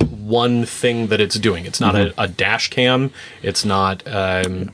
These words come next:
Speaker 1: a step counter. It's not a
Speaker 2: It is a holistic system
Speaker 1: That
Speaker 2: of
Speaker 1: is
Speaker 2: which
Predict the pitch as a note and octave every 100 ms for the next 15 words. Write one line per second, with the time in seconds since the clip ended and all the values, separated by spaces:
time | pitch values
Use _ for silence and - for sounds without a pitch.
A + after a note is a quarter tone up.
0 | - - G2+ - - B2 - A2 G#2 G2+
1 | G#2 - G2+ F#2+ F#2 - G#2 F#2+ F3 E3+
2 | C3 A#2+ - D#3+ G3 G3+ G3+ - - -
3 | A3 - - G#2 F#2 F#2+ _ - - -
4 | - A2+ B2 C#3 A#2 B2+ D3+ C#3 - -